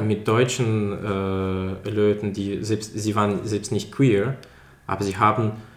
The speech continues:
sie haben mit mir so gesprochen, also meine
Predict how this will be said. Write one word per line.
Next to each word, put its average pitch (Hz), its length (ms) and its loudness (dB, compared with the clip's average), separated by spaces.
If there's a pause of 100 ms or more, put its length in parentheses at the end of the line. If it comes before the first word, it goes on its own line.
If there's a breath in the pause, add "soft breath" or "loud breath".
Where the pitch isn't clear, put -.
(920 loud breath)
sie 107 240 0
haben 117 340 4
mit 113 160 0
mir 117 200 2
so 147 220 4
gesprochen, 156 580 0
also 104 260 -2 (100)
meine 131 760 4